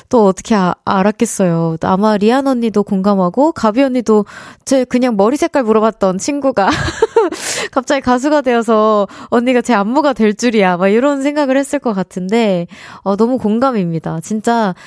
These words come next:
지나가는 한 명 한 명 너무너무 착하게 그리고 좋은 인연을 이어가면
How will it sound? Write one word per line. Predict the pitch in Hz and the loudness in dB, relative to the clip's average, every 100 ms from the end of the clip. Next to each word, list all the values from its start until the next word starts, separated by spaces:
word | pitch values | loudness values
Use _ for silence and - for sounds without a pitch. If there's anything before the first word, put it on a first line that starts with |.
| - | -18
지나가는 | - 226 254 247 233 226 220 | -8 -4 -2 -2 -2 -2 -2
한 | 226 311 | -4 -2
명 | 320 302 | 0 0
한 | 254 | 0
명 | 208 202 196 180 165 - - | 2 2 2 -2 -6 -16 -2
너무너무 | - 247 294 262 226 214 202 180 170 | 0 2 2 0 0 0 0 0 -4
착하게 | - - 320 311 262 247 254 _ - | -12 -4 -2 0 2 0 0 _ -4
그리고 | 208 208 196 | -2 0 -2
좋은 | - 254 277 | 2 2 2
인연을 | 208 202 202 196 170 - | 0 0 2 0 -2 -2
이어가면 | 208 214 202 175 180 240 208 160 | 0 0 -2 -4 0 0 0 -2